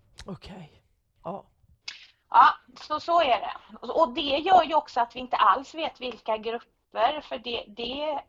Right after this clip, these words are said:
Speaker 2: har vi ju ingen, ingen data på heller. Vilka grupper är det som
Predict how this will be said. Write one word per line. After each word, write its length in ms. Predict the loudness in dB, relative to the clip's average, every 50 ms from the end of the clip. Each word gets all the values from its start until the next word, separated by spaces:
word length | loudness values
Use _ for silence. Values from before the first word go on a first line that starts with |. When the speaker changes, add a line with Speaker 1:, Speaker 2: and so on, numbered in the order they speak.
| -20 -20 _ _ _ _ _
Speaker 2:
har 300 | -2 2 6 6 6 4
vi 60 | 2 -6
ju 140 | -10 -10 -10
ingen, 380 | -10 -10 -10 -10 -12 -12 -14 -18 _ _
ingen 300 | -16 -14 -14 -12 -14 -6
data 300 | -2 -2 -2 -2 -4 -12
på 120 | -8 -6 -4
heller. 300 | -4 -4 -2 -4 -4 -6
Vilka 280 | -6 -8 _ -10 -10
grupper 560 | -10 -10 -12 -12 -12 -14 _ _ _ -6 -2 2
är 180 | 2 2 2
det 160 | 0 -4 -8
som 180 | -6 -8 -8